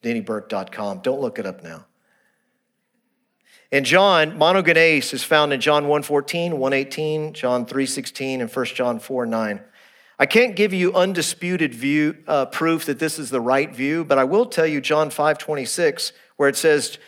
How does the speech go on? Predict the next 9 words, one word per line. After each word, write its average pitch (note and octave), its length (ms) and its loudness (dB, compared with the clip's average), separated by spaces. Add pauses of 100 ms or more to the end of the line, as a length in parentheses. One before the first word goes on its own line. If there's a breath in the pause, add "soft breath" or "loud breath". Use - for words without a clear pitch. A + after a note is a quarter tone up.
(220 soft breath)
Jesus D#3+ 360 -4
says, D#3 200 2
Just G#3 380 2
as F#3+ 120 0
the E3 100 -2
Father F3+ 380 2
has D3 160 -2
given D#3+ 400 0
life E3+ 600 2